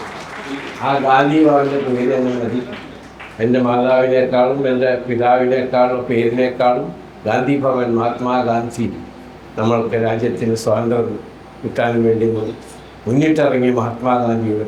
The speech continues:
പേരിലാണ് ഗാന്ധി ഭവൻ. അപ്പോൾ ഗാന്ധി ഭവൻ for male, ഗാന്ധി ഭവൻ for female, ആണുങ്ങൾക്കും പെണ്ണുങ്ങൾക്കും ഗാന്ധി ഭവന്റെ പേരിൽ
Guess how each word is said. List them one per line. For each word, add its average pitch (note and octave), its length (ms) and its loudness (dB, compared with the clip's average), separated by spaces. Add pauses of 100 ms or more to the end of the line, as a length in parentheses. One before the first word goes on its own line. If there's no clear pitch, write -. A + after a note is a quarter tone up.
പേരിലാണ് A#2 440 2 (120)
ഗാന്ധി A#2 260 2 (140)
ഭവൻ. - 220 2 (380)
അപ്പോൾ A2+ 180 0 (100)
ഗാന്ധി B2 260 2 (100)
ഭവൻ B2+ 240 2 (120)
for A#2+ 180 0 (160)
male, A#2 240 -2 (540)
ഗാന്ധി B2+ 340 2
ഭവൻ A#2 340 0
for A2 140 0 (160)
female, G2 420 -2 (220)
ആണുങ്ങൾക്കും A#2 540 2
പെണ്ണുങ്ങൾക്കും A2+ 680 0
ഗാന്ധി A2 320 -2
ഭവന്റെ G#2+ 320 -2
പേരിൽ A2+ 260 -2